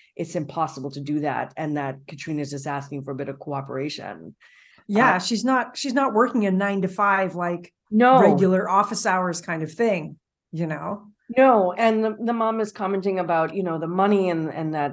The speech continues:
Speaker 1: you know, about the benefits, like health benefits and all that. I mean, I guess that's something every mom or parent worries about, like, "Will my
Speaker 2: Of
Speaker 1: child have
Speaker 2: course.
Speaker 1: enough money?" And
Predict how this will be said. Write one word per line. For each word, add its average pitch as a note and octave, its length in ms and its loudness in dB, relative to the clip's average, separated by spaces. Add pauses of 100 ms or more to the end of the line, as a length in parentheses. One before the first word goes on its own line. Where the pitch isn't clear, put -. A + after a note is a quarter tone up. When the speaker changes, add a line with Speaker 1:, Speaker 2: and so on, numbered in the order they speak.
Speaker 1:
you E3 160 -6
know, D3+ 240 -6 (100)
about D3 260 -2
the D3+ 60 -6
benefits, F3+ 580 -2
like D3+ 120 -10
health C#3+ 320 -8
benefits D#3+ 420 -6
and D#3+ 100 -6
all C#3+ 160 -2
that. C#3+ 360 -2
I F3+ 60 -4
mean, F3+ 160 -2
I E3+ 100 -2
guess F#3 180 0
that's F#3+ 180 -2
something D#3+ 360 -6
every D3+ 320 -2
mom D3+ 720 0
or D#3 120 -10
parent D#3+ 400 -6
worries E3 380 -4
about, C#3 480 -6
like, C#3+ 320 -8
"Will D3+ 140 -8
my D3 140 -4
Speaker 2:
Of - 40 -12
Speaker 1:
child F3 200 -4
have C#3+ 180 -6
Speaker 2:
course. C#3+ 60 -12
Speaker 1:
enough C#3 200 -12
money?" D3+ 440 -6
And C3+ 240 -6